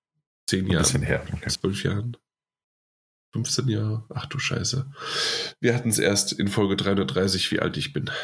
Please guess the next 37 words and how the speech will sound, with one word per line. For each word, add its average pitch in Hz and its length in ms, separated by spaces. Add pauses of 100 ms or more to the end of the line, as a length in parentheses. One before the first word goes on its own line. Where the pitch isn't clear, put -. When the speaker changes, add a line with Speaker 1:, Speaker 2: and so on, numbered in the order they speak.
(1300)
Speaker 1:
Und 120 120
ich 131 80
vergesse 143 320
jedes 139 180
Mal, 123 100
dass 107 200
Mike 101 280
jünger 127 280
ist - 160
als - 140
ich. - 220 (1800)
Ich - 80
Speaker 2:
Dafür, 78 260 (220)
dafür 82 340
vergesse 85 440
ich 80 80
nie, 87 120
dass 85 160
ich 76 100
älter 80 260
bin - 160
als - 200
ihr - 100
alle. - 80
Speaker 1:
Ja, - 80
d-, 117 220
das 135 200
wissen 104 220
wir. - 180 (300)
Speaker 2:
Ja, - 140 (140)
gut. - 140 (640)
Speaker 1:
Das 120 160
lassen 147 240
wir 117 60
dich 107 160
nicht 113 140
vergessen. 110 500